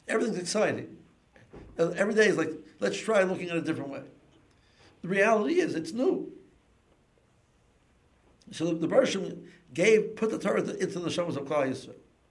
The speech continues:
That act of Bereshim putting the, the Torah into the Neshamas of Klal Yisrael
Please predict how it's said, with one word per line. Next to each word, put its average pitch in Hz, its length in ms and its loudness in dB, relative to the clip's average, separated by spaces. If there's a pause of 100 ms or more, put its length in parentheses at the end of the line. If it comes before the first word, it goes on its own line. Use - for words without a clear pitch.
(1800)
That 208 440 4
act 202 460 2
of 196 100 -6
Bereshim 185 340 -4
putting 190 200 -4
the, 160 80 -4
the - 320 -10
Torah - 200 -2
into 160 120 -4
the 156 40 -4
Neshamas 170 180 -4
of - 60 -6
Klal 185 160 0
Yisrael 147 340 -6